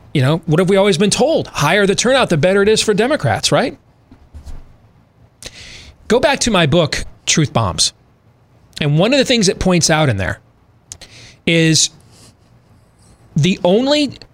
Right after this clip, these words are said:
contested primary where we defeated a Republican incumbent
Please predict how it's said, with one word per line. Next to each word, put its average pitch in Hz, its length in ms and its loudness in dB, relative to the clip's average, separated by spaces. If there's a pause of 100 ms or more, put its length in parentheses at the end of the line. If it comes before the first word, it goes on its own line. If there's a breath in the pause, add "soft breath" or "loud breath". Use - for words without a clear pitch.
(280)
contested 196 680 0
primary 147 560 2
where 117 180 2
we 160 220 2
defeated 175 560 0
a 147 80 2
Republican 151 580 0
incumbent 131 540 -2